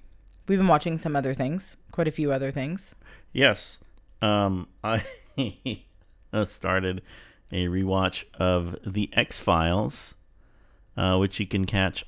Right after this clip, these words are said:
Speaker 2: on Hulu.
Speaker 1: Mm-hmm.
Speaker 2: So they have all the seasons. Uh, interesting because I, I did watch The X-Files,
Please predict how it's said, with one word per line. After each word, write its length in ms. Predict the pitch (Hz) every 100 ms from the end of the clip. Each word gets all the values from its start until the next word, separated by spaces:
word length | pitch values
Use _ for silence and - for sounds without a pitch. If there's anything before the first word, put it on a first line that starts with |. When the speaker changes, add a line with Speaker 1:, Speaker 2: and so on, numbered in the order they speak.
| -
Speaker 2:
on 680 | 90 87 87 87 87 - - 127
Hulu. 420 | 123 117 165 202 - - - _ _ 170
Speaker 1:
Mm-hmm. 200 | 160 165 240
Speaker 2:
So 160 | - 104
they 120 | 95
have 160 | 95 -
all 160 | 104 107
the 100 | 113
seasons. 560 | 107 95 113 131 - - - - - - -
Uh, 280 | 104 110 110 -
interesting 520 | 180 226 - 101 95
because 320 | 104 127 113 - -
I, 320 | 151 143 - - - - - _ _ _ - _ _ -
I 120 | 135
did 200 | 175 220
watch 580 | 120 123 147 - - - - -
The 140 | 113
X-Files, 1000 | 110 120 - 87 82 82 85 - - -